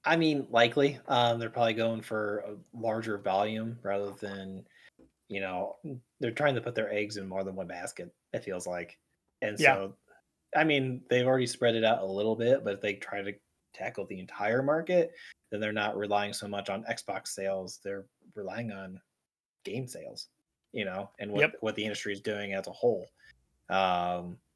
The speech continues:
Speaker 1: we'll see how that works. Nintendo doesn't really <laughs> work with other people, it seems like. They
Speaker 2: Yeah.
Speaker 1: have with Xbox a little bit. Um, and then Sony certainly doesn't work with anybody else. Um,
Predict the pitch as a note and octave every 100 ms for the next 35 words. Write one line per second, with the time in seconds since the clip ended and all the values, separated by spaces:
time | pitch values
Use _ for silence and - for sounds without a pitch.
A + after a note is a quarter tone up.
0 | _ _ _ - G2 - - A2+ A2+ G#2
1 | A2 G#2+ G#2+ G2 G#2+ C3+ - G2+ F#2+ -
2 | G#2 G#2 G#2+ G2+ G#2+ A2+ A2+ A#2 A2+ A2+
3 | - - - - A2+ B2 - C3 C3 B2+
4 | C3+ C3+ C3+ C#3 D#3+ D#3 D#3 E3 D#3+ F3
5 | E3+ - - - - A#3 E3 D3+ C#3 B2+
6 | A#2+ G#2 - G2+ G2 G#2+ F#2+ F2+ F2 F2+
7 | F2+ - _ _ _ _ - B2+ A#2+ G#2+
8 | G2 F#2 F#2+ - A2+ G2+ F#2+ - A#2+ C3
9 | G2+ F#2 - C#3 C#3 G#2+ F#2 F#2 G2+ G2+
10 | G2 G2 G2 G2 F#2+ F#2+ F#2+ F#2+ G#2+ B2
11 | - _ _ _ _ - G#2+ G2 F#2+ F2+
12 | F2 E2+